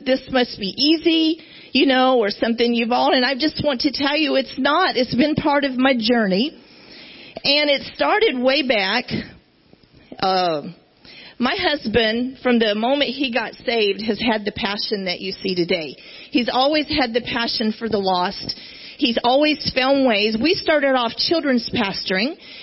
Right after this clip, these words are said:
and then we did youth pastoring, and then after several years of that, we pastored. And during all of those times, Bill had a passion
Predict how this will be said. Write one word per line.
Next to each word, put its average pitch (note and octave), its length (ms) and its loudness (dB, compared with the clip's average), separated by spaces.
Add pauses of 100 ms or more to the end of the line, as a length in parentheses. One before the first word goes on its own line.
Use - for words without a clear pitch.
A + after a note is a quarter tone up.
and A#3 240 0
then C#4+ 160 4
we A#3+ 260 0
did B3 180 0
youth B3 340 2
pastoring, G#3+ 640 0 (340)
and A#3+ 160 2
then C4+ 140 2
after C4 320 0
several C4 340 2
years B3+ 300 2
of A#3 140 0
that, A3+ 220 -2
we C4+ 160 0
pastored. A3 680 0 (540)
And C#4 240 2
during E4+ 260 2
all F4+ 320 2
of E4 60 -6
those D#4 240 2
times, C4+ 400 0
Bill C#4+ 240 2
had D4 220 2
a A#3+ 60 0
passion G3 760 -4